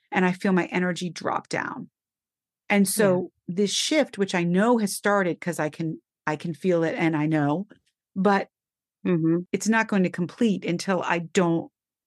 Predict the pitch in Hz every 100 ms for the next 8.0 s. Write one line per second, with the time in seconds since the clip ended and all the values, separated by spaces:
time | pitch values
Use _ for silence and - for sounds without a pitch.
0 | _ _ - 202 - - 180 175 135 139
1 | - - - _ _ _ _ _ _ _
2 | _ _ _ _ _ _ _ _ _ _
3 | _ - 147 135 190 - - _ 202 190
4 | 180 - _ _ 180 139 131 _ _ _
5 | - 202 233 - - 226 233 - 190 175
6 | 165 196 170 165 170 190 226 254 277 269
7 | - - 277 262 269 277 302 - -